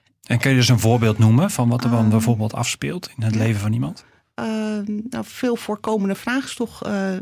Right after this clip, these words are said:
Speaker 2: iemand krijgt bijvoorbeeld een heup- of een knieoperatie, woont alleen,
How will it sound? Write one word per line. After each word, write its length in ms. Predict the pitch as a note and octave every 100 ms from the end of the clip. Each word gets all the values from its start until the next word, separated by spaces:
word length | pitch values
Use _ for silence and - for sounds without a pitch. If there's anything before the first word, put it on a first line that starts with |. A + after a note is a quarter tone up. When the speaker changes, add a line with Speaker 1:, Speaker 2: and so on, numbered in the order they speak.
| -
Speaker 2:
iemand 300 | A#3+ G3 F3+
krijgt 260 | F3+ E3+
bijvoorbeeld 280 | - D#3+ -
een 60 | G3+
heup- 200 | B3 B3+
of 160 | F#3+
een 200 | G#3 G3
knieoperatie, 920 | - C4 B3+ A#3+ A3+ A3 G#3 G#3 A3+ F#3
woont 320 | A#3 B3+ -
alleen, 560 | F#3 F3+ F3 A#3 F4